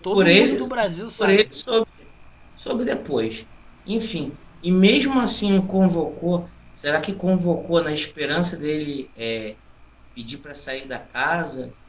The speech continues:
Speaker 2: Dele ser eliminado do, do, do, do programa ou simplesmente convocou por uma provocação?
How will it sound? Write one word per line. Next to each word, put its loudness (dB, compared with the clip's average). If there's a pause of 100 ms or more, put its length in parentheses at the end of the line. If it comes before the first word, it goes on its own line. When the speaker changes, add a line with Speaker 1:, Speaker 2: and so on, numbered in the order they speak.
(360)
Speaker 2:
Dele -6
ser -4
eliminado -6
do, -8
do, -6
do, -6
do -16 (580)
programa -6
ou -2 (640)
simplesmente 0
convocou 0 (640)
por -8
uma 4
provocação? -2